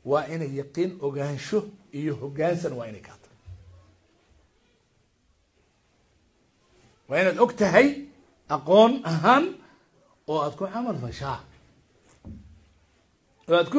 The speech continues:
hoggaansantaa. Ha, aakhira waan ogahay inay iga dambayso, ha. U hoggaansan marka, ficilkeeda samay. U diyaar garow.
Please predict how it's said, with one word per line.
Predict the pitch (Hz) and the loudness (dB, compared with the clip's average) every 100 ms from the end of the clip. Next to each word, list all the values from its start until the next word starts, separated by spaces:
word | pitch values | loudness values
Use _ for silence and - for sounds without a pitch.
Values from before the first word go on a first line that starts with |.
| 254 | 4
hoggaansantaa. | 190 170 165 165 165 151 - - _ _ _ _ _ _ _ _ _ - - - - _ _ | 6 4 2 0 0 -2 -4 -10 _ _ _ _ _ _ _ _ _ -18 -18 -20 -20 _ _
Ha, | 127 151 180 180 | -2 2 2 6
aakhira | 202 190 226 339 285 | 6 6 6 10 10
waan | 247 220 - | 10 8 8
ogahay | 294 277 220 269 226 | 10 12 10 8 6
inay | 262 240 | 8 8
iga | 247 | 6
dambayso, | 233 233 214 220 208 185 | 6 4 8 6 6 4
ha. | 185 175 - - - _ _ | 6 4 0 -14 -20 _ _
U | 170 | -4
hoggaansan | 156 165 214 214 233 | -4 0 0 2 0
marka, | 233 202 208 - _ _ | 0 -2 -4 -8 _ _
ficilkeeda | - 156 170 226 233 | -16 -8 0 4 4
samay. | 247 247 233 - - _ _ _ _ _ _ _ _ _ _ _ _ _ _ - _ | 6 6 4 2 -20 _ _ _ _ _ _ _ _ _ _ _ _ _ _ -20 _
U | 208 | -2
diyaar | 247 277 262 | 8 10 10
garow. | 220 247 233 | 10 12 12